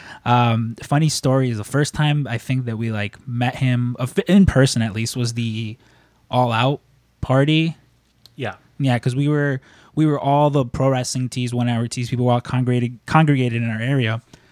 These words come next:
Speaker 1: And he came over, introduced himself to Ryan. It, it, Cabana as well, I think, was there.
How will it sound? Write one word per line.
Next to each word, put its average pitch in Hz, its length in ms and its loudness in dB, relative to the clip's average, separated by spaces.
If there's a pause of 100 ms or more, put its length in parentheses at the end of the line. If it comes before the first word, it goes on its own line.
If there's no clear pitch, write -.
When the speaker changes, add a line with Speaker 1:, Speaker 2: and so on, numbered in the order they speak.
(300)
Speaker 1:
And 113 460 -2
he 131 100 -4
came 135 240 2
over, 131 260 6
introduced 127 380 0
himself 127 300 -2
to 117 100 -4
Ryan. 110 460 -2
It, 131 120 -4
it, 139 260 -2
Cabana 147 480 2
as 107 140 -4
well, 110 140 -4
I 101 80 -2
think, 113 260 -6
was 107 240 -6
there. 104 260 -4